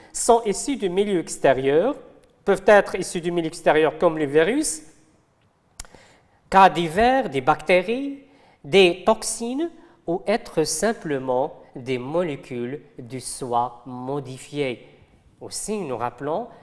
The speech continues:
que peuvent être des cellules qui sont au sein de l'organisme, mais qu'ils peuvent subir des mutations, par exemple, et qui produisent des molécules qui diffèrent des molécules normales. Dans ce cas, ils vont être détectés par le système immunitaire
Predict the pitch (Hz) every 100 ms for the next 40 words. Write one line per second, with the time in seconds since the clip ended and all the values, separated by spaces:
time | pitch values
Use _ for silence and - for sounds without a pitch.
0 | _ - - 170 196 - 156 156 127 143
1 | - 139 139 196 214 147 - 139 117 -
2 | 180 147 135 127 113 110 131 160 214 -
3 | 151 147 160 208 - - _ - 151 -
4 | 196 190 - 127 139 196 156 151 180 185
5 | 175 - 180 - 165 165 156 180 170 -
6 | 123 _ _ - 170 - - - 156 143
7 | 135 147 226 151 135 127 160 151 139 139
8 | 175 254 - - _ _ 139 131 143 -
9 | 277 262 160 120 131 127 123 123 135 127
10 | 131 139 131 110 120 117 113 - - -
11 | 139 135 127 127 104 120 147 - - 156
12 | 123 131 123 117 - 123 190 - 156 -
13 | 170 - 123 117 - 135 139 113 117 113
14 | 113 - 120 143